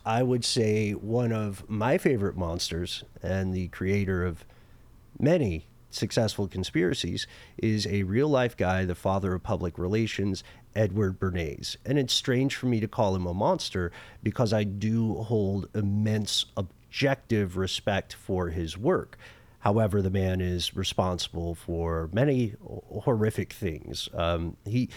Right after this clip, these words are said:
he's a, he's responsible for some fun stuff, like why people in the West eat bacon for breakfast and so on. Uh, but he, uh, is also responsible for things like, um, drumming up support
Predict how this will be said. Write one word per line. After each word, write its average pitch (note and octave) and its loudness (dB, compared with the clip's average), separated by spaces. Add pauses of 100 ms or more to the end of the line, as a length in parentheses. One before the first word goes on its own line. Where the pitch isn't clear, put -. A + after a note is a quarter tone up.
(200)
he's B3+ 4
a, D4 4
he's G#3+ 2
responsible E3 2
for B2 0
some G#2 0
fun C#3 2
stuff, G2 -2
like F#2 0
why G#2+ 2
people G2+ -2
in F2+ -2
the F#2+ -2
West F#2+ 0
eat F#2 -4
bacon F#2 -2
for E2 -8
breakfast G#2+ 0
and E2+ -4
so C3+ 2
on. E2+ 0 (360)
Uh, F#2 2 (100)
but G2+ 2
he, G2+ 0
uh, F2+ 0
is F2+ -2
also G#2+ 2
responsible F2+ 0
for F#2 -2
things E2+ -2
like, E2 -4 (640)
um, C#2 -8 (260)
drumming G#2+ 2
up - -2 (500)
support - -2